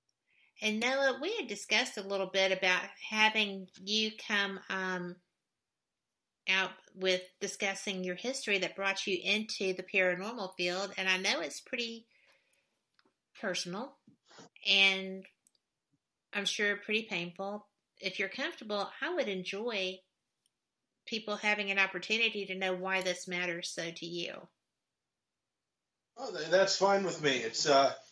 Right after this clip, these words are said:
Speaker 2: it, it's, you know, good, bad, and different. It's, it's just my background. Everybody's got one. <laughs>
Speaker 1: <laughs> True.
Speaker 2: Um, but, but if it can help others,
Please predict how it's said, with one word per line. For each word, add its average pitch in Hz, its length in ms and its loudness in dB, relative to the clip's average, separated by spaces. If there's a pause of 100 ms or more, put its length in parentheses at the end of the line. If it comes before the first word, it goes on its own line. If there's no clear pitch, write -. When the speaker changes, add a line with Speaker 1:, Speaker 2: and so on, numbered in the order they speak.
(520)
Speaker 2:
it, 156 220 -10
it's, - 580 2 (460)
you 180 100 0
know, 180 120 8
good, 180 280 8
bad, 170 240 8
and 147 120 2
different. 180 380 4
It's, - 520 0 (100)
it's 139 200 -4
just - 400 -2 (720)
my 151 160 6
background. 170 680 4
Everybody's 165 540 2
got 170 300 4 (420)
one. 185 360 4 (400)
<laughs> 190 140 -2
Speaker 1:
<laughs> 220 300 0
True. 180 400 4
Speaker 2:
Um, 147 440 6 (520)
but, 160 140 -2 (360)
but 165 120 6
if 143 100 2
it 180 120 4
can 185 120 4
help 175 280 6
others, 190 680 6